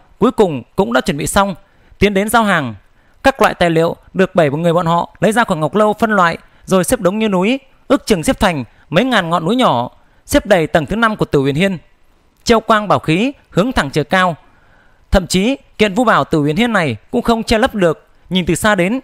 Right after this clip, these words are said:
thật rực rỡ và lóa mắt. Diệp Phúc kiểm kê qua một phần,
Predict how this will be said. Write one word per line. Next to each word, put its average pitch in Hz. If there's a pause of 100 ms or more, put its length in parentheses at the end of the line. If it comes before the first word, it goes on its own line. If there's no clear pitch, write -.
(160)
thật -
rực 160
rỡ 196
và 208
lóa 147
mắt. 233 (2000)
Diệp 185
Phúc -
kiểm 165
kê 233
qua 233
một 208
phần, 147